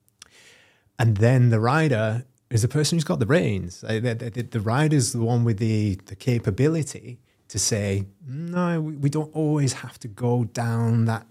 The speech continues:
track through the trees to the lake every morning at, at, at ten o'clock. We could go there at eight o'clock. And then we could get there, do that,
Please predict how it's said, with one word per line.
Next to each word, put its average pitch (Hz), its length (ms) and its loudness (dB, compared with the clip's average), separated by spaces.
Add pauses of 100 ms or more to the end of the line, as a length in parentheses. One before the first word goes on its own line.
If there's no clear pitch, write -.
track - 380 -12
through 113 280 -16
the 107 80 -16
trees 110 500 -12
to 120 120 -4
the 110 120 -2
lake 113 380 0
every 113 180 0
morning 107 580 -2
at, 101 320 -4
at, 104 260 -6
at 104 240 -16
ten 101 220 -8
o'clock. 101 540 -8 (400)
We 151 80 -2
could 202 160 -4
go 185 80 -2
there 190 200 -2
at - 100 -6
eight 196 280 -2
o'clock. - 360 -10 (1080)
And 131 120 4
then 131 120 4
we 143 100 2
could 135 220 -2
get 131 240 -2
there, 123 440 0
do 135 240 4
that, 127 300 0